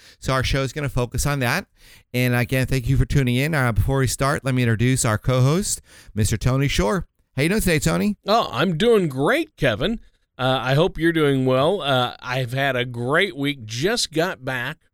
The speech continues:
Speaker 2: from a family vacation. Took my family
Speaker 1: Wow.
Speaker 2: uh, across the plains to, uh, really to the, uh, Badlands,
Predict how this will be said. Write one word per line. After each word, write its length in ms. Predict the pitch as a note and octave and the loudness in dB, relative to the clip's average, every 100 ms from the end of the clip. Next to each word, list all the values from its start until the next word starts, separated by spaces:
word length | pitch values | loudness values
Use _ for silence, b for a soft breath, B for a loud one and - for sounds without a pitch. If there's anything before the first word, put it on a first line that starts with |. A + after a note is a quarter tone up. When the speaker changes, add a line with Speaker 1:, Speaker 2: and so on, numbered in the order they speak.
| _ | _
Speaker 2:
from 480 | C#3+ C#3 B2+ B2+ | -2 2 2 0
a 100 | B2+ | -4
family 420 | A2 D3+ D3+ G3+ D#3+ | -6 -2 -2 0 2
vacation. 680 | C#3+ B2 B2 G2 - C2+ - | 2 0 -4 -6 -8 -12 -10
Took 200 | D#3+ - | -10 -4
my 160 | C3+ | -4
family 560 | A2+ D3 D3 C#3+ C#3 B2+ _ | -2 -2 0 0 -2 -2 _
Speaker 1:
Wow. 340 | F#2+ G2+ G#2+ D#2 - | -2 0 0 -2 -4
Speaker 2:
uh, 600 | A#2 A2 G#2+ G#2 G2+ G#2+ | -2 -2 -2 -6 -8 -10
across 500 | A#2+ - F3 E3 C3 | -10 -4 -2 0 -2
the 120 | - | -2
plains 680 | A#2 D3+ D3 C#3+ C#3 C3+ - | 0 2 2 2 0 -2 -4
to, 580 | - B2 G#2+ G#2+ G#2 G2 _ _ _ _ - | -4 -2 -2 -4 -6 -10 _ _ _ _ -20
uh, 200 | - - | -18 -14
really 480 | C#3 D#3 A3 C3+ C3+ | -2 2 2 2 -2
to 180 | - | -4
the, 400 | C3 B2+ A#2 A2+ | -4 -4 -4 -2
uh, 340 | G#2+ G2 F#2+ D#2 A1+ - | -2 -4 -6 -10 -14 -20
Badlands, 960 | B2 B2+ C#3 C#3+ C#3+ C#3 E3 G3+ - | -8 -2 0 -2 -6 -6 -6 -8 -12